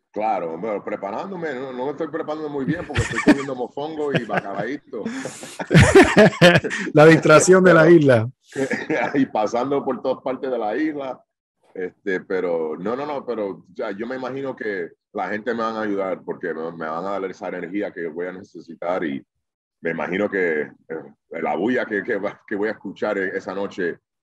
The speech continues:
Speaker 1: va a ser incre-, increíble. Y defendiendo el campeonato de los Estados Unidos en Puerto Rico contra dos que son, que han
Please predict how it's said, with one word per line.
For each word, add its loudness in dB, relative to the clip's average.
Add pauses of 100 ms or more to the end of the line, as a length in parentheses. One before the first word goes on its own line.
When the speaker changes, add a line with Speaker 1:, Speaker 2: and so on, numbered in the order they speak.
(140)
Speaker 1:
va -6
a -8
ser -8
incre-, -10
increíble. -6
Y -6 (580)
defendiendo -10
el -8
campeonato -6
de -8
los -14
Estados -4
Unidos -8
en -8
Puerto -8
Rico -8
contra -6 (160)
dos -4 (560)
que -12
son, -8
que -10
han -10